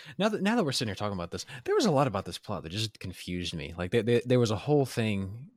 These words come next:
not to jump just straight to the end, but there was a whole thing about, like,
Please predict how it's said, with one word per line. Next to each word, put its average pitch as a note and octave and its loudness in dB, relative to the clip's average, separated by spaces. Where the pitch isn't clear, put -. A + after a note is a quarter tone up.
not A2+ -6
to F#2+ -6
jump D#2+ -6
just - -8
straight F#2+ -8
to F2 -10
the D#2 -10
end, F2 -6
but E2 -6
there G#2+ -4
was A2+ -2
a G#2 0
whole C#3+ -2
thing G#2 -6
about, E2 -4
like, - -10